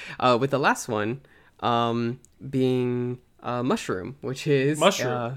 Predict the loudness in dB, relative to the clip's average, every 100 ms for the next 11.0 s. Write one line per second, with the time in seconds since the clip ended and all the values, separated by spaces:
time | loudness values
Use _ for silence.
0 | -4 0 0 0 0 2 2 2 -2 -6
1 | -6 -2 0 0 0 -2 -6 -4 0 0
2 | 0 0 -2 -2 -4 -6 -6 -2 -2 0
3 | 0 0 -2 -4 -12 -14 -16 -10 0 2
4 | 2 0 -6 -2 -2 -2 -10 -12 _ -20
5 | -4 -4 -2 -4 -2 -2 -4 -6 -6 -6
6 | -6 -6 -10 _ _ _ _ _ -4 -2
7 | -2 -2 -6 -10 _ _ _ _ _ _
8 | _ _ _ _ -10 -8 -8 -8 -8 -8
9 | -4 -2 -2 -2 0 -2 -4 -6 -4 -2
10 | -4 -4 -8 -8 -8 -4 -2 0 -2